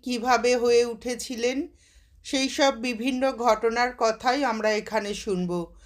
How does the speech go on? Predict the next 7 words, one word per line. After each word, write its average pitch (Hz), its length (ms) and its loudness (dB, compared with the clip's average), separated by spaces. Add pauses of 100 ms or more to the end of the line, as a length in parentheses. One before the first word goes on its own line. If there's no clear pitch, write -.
(200)
আজকে 226 380 0
দ্বিতীয় 240 480 0
পর্ব। 170 640 -2 (260)
পাশ্চাত্য 269 680 2
দেশে 262 600 -2 (300)
স্বামীজির 240 560 2
সাফল্য 277 880 2